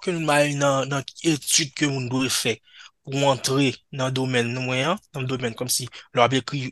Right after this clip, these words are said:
ekri dirèkteman pou, pou tik-, social media, pou entènèt la. Nan de karakteristik, senk karakteristik ke moun ta dwe genyen. Premyèman, fòk moun nan ka adapte l. Paske nou vin kounye a nou moun dijital,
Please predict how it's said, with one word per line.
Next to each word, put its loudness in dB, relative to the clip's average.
ekri -4
dirèkteman -2
pou, -10
pou -8
tik-, -8
social -2
media, 0
pou -10
entènèt -4
la. -2
Nan 6
de -6
karakteristik, 2
senk 0
karakteristik 2
ke -2
moun -4
ta 2
dwe -6
genyen. -10
Premyèman, 2
fòk 2
moun -4
nan -8
ka 8
adapte 2
l. -12
Paske -4
nou -4
vin 0
kounye 2
a 6
nou 0
moun 0
dijital, 6